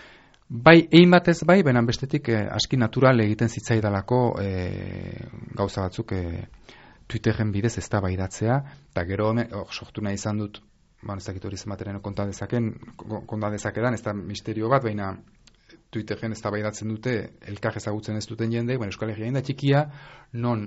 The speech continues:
Twitterren aritu gaitezken zalapartaka, eta handik, eh, aste batera elkarrekin gertatu bilera batean, edo, edo ospakizun batean, eta orduan, bueno, hori ere nolabait, eh, islatu nahi izan dut. Ba, egia da ez dela,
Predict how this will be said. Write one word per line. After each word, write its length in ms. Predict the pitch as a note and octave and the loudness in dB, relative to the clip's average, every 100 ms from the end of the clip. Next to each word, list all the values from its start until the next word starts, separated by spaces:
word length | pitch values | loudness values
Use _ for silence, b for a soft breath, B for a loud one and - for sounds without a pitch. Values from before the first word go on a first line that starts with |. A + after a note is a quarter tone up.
| - | -4
Twitterren 400 | A2+ B2 B2 B2 | -4 -2 -2 0
aritu 540 | A2+ A#2 - _ B2 A#2 | 0 -2 -4 _ -4 -2
gaitezken 460 | A2+ B2+ - A#2+ | -2 -4 -4 -6
zalapartaka, 720 | A#2 G#2 A2+ C#3 C#3 B2+ C3+ C3+ | -4 -4 2 0 2 -2 0 -2
eta 140 | G2+ | -2
handik, 300 | G2+ A2 - | -4 -6 -4
eh, 60 | G2+ | -6
aste 220 | G2+ G#2+ | -6 -6
batera 320 | G#2+ G#2 A2 B2 - | -6 -4 0 0 -2
elkarrekin 500 | G2 G#2 G#2 G2+ G#2 G2+ | -6 -6 -6 -8 -8 -8
gertatu 400 | - G#2 A2 A#2 | -6 -6 -4 -4
bilera 260 | G#2 G#2 G2+ | -4 -4 -6
batean, 340 | F#2+ A#2 B2+ | -6 -6 -4
edo, 160 | G2+ F#2+ F#2+ F#2+ G2 B B B _ | -4 -6 -6 -6 -10 B B B _
edo 140 | F#2 F#2 | -8 -8
ospakizun 480 | F2+ - G2 - F#2 | -8 -10 -10 -12 -12
batean, 400 | F#2 A#2+ B2+ B2+ | -6 -2 -2 -2
eta 160 | G#2 F#2 | -4 -8
orduan, 300 | F#2+ G#2+ A2 | -6 -6 -6
bueno, 160 | F#2 F2+ G#2 | -6 -8 -6
hori 160 | G#2 G#2 | -4 0
ere 100 | A2+ B B B - | -2 B B B -8
nolabait, 340 | G#2 G#2+ G#2+ | -4 -4 -4
eh, 300 | F#2+ F2+ E2+ B B B B B _ - | -6 -6 -8 B B B B B _ -6
islatu 320 | G2+ G#2+ - G#2 | 0 0 0 0
nahi 160 | F#2+ | 0
izan 220 | - F#2+ | -2 -4
dut. 180 | F#2 - - B B B B B B B B - | -4 -8 -16 B B B B B B B B -2
Ba, 120 | F#2+ | 0
egia 200 | A2 A#2+ | 4 4
da 80 | B2 | 4
ez 80 | - | 2
dela, 180 | A2+ | 0